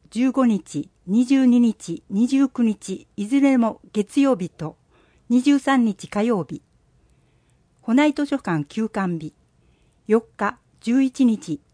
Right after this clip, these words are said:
十八日、二十五日、いずれも木曜日。あいうえお話会。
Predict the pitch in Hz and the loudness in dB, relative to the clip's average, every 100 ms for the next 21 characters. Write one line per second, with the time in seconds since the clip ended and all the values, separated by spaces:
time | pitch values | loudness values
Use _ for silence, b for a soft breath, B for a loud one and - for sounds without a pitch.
0 | - 240 254 262 - 226 190 - 160 _ | -6 -2 0 -2 -2 -2 -2 -6 -14 _
1 | 180 220 240 262 240 226 196 - 165 - | -4 -2 0 0 2 0 -2 -6 -14 -10
2 | 202 247 294 277 220 196 190 240 208 143 | -8 0 2 4 2 0 -4 -2 -2 -4
3 | 147 _ _ _ _ _ _ _ _ _ | -10 _ _ _ _ _ _ _ _ _
4 | _ _ _ _ _ _ _ _ _ _ | _ _ _ _ _ _ _ _ _ _
5 | 190 233 285 277 254 202 262 262 - - | -2 2 4 4 2 2 2 2 -2 -6
6 | 143 | -6